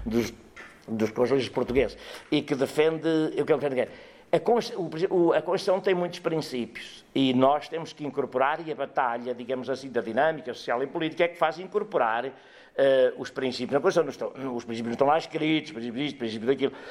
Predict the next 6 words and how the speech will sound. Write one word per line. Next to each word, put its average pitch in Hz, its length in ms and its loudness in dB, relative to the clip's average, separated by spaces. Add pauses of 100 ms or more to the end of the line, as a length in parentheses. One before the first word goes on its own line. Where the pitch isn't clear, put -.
(180)
mas 127 260 4
os 113 80 -12
princípios, 160 640 -2 (300)
eh, 151 220 4
constitucionais, 160 680 2 (400)
eh, 123 220 -10